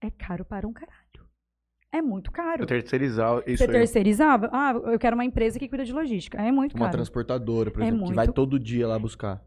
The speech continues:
Speaker 1: Eu acho que não só da transportadora.
Speaker 2: Estoca
Speaker 1: Eu ter
Speaker 2: também.
Speaker 1: um analista
Speaker 3: Ah, tá.
Speaker 1: de, de logística que vai dentro do meu negócio e vai mapear os meus problemas e vai falar como eu posso resolver eles lá dentro. O cara tem que ficar acompanhando, é
Speaker 2: Fica mais
Speaker 1: caro.
Speaker 2: fácil de achar roupa e tudo mais, deixar a coisa um
Speaker 1: É,
Speaker 2: pouco
Speaker 1: tipo,
Speaker 2: mais pá.
Speaker 1: tem, aí vai,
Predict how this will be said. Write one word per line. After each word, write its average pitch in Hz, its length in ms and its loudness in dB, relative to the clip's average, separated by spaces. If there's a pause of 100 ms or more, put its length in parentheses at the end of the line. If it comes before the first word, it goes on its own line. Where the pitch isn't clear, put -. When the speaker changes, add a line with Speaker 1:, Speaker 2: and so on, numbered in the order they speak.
Speaker 1:
Eu 339 160 0
acho 359 140 -2
que - 60 -2
não 370 120 0
só 370 100 -4
da 302 120 -4
transportadora. 254 680 4
Speaker 2:
Estoca - 240 6
Speaker 1:
Eu 254 100 10
ter 277 120 6
Speaker 2:
também. 262 140 6
Speaker 1:
um 269 60 2
analista 277 680 4
Speaker 3:
Ah, - 20 6
tá. - 20 6
Speaker 1:
de, 294 580 0
de 220 920 -2
logística 226 480 2
que 277 80 -8
vai 254 160 0
dentro 302 280 -4
do 359 80 -2
meu 349 120 -2
negócio 262 500 0
e 285 60 -6
vai 247 200 2
mapear 240 540 0
os 302 80 -2
meus 294 160 0
problemas 240 540 2
e - 20 -2
vai 254 80 2
falar 233 180 0
como 254 220 0
eu 302 60 -2
posso 294 260 0
resolver 285 380 0
eles 254 140 -2
lá 311 140 -4
dentro. 285 300 2
O 202 60 0
cara 202 160 0
tem - 100 -8
que - 40 -8
ficar - 120 -2
acompanhando, 233 460 4
é - 20 8
Speaker 2:
Fica - 140 4
mais 349 160 10
Speaker 1:
caro. 349 140 10
Speaker 2:
fácil 294 160 12
de 147 60 8
achar 131 360 6
roupa 117 600 6
e 110 40 -4
tudo 120 220 -4
mais, 117 280 2
deixar - 220 0
a 277 100 8
coisa 240 80 10
um 233 80 10
Speaker 1:
É, 240 220 8
Speaker 2:
pouco 233 160 2
Speaker 1:
tipo, 240 200 2
Speaker 2:
mais 214 200 2
pá. 220 60 -8
Speaker 1:
tem, 240 180 6
aí 240 140 8
vai, 233 240 6